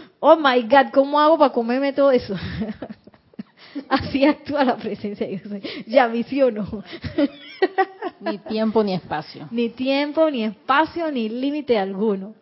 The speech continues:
Speaker 1: Yo me acuerdo, ya me estaba aquí cuando a mí se me perdió mi perrito, <laughs> que ya desencarnó, tan bello.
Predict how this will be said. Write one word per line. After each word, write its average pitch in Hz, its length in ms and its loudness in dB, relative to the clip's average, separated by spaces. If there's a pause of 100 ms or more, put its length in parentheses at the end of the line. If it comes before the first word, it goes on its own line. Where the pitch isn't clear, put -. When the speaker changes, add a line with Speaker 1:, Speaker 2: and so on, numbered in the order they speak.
Speaker 1:
Yo 269 200 0
me 285 80 -2
acuerdo, 269 500 0 (400)
ya 240 240 6
me 285 120 2
estaba 240 360 2
aquí 226 300 -4
cuando 226 280 -2
a 202 40 -6
mí 208 120 -6
se 240 120 -2
me 240 160 0
perdió 208 300 -4
mi 226 120 -4
perrito, 202 640 -4 (460)
<laughs> 247 380 -4
que 196 100 -12
ya 170 120 -12
desencarnó, 196 840 -6
tan 196 340 -6
bello. 196 420 -6